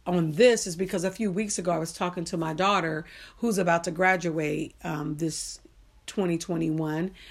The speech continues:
Um, it's bittersweet, but that's a whole nother podcast. Um, I was telling her about making sure she live her best life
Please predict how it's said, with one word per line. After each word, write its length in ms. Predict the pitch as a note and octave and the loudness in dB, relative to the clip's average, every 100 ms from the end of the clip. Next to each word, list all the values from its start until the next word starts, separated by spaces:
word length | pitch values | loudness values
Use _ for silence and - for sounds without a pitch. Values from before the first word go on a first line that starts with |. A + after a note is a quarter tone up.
| - - - | -16 -16 -6
Um, 240 | F3+ F3 E3+ | -2 0 0
it's 200 | F#3+ E3 | -2 0
bittersweet, 720 | E3 F3 F3 - D#3+ D3 - | 2 2 0 -2 -2 -2 -4
but 100 | E3+ | -2
that's 180 | E3+ E3 | -2 -2
a 60 | |
whole 220 | D#3 E3 D#3+ | 0 2 2
nother 560 | D#3+ C#3+ D3 C#3 D3+ - | 0 -2 -4 -6 -8 -6
podcast. 840 | E3 D3 D3+ - D3+ D3+ E3 - - - - - - | -4 -2 -2 -2 -2 -4 -8 -12 -18 -18 -18 -12 0
Um, 400 | A3+ G3+ F3+ - - | 2 2 -2 -8 4
I 80 | A3 | 4
was 160 | G#3+ - | 4 2
telling 380 | - C#4 C4 G#3+ | 2 2 2 -2
her 380 | F#3+ E3 D#3+ - - - - | 0 0 -2 -8 -18 -12 0
about 600 | F3+ D#3+ F#3 E3 D#3 E3 | 0 2 2 2 0 2
making 400 | A#3+ D4 B3 A3+ | 2 2 0 -2
sure 580 | - A#3+ G3+ F3 E3 - - - - _ - | 0 2 4 2 -2 -8 -20 -20 -20 _ -6
she 800 | - - C4 B3 A#3+ A3+ G#3+ - - - - | -2 2 2 2 2 0 -2 -6 -18 -20 -6
live 320 | F#3 G#3 G3 | 2 4 4
her 140 | F#3+ F3+ | 2 2
best 320 | F3 E3+ - | 4 2 0
life 260 | E3 D3+ | -4 -4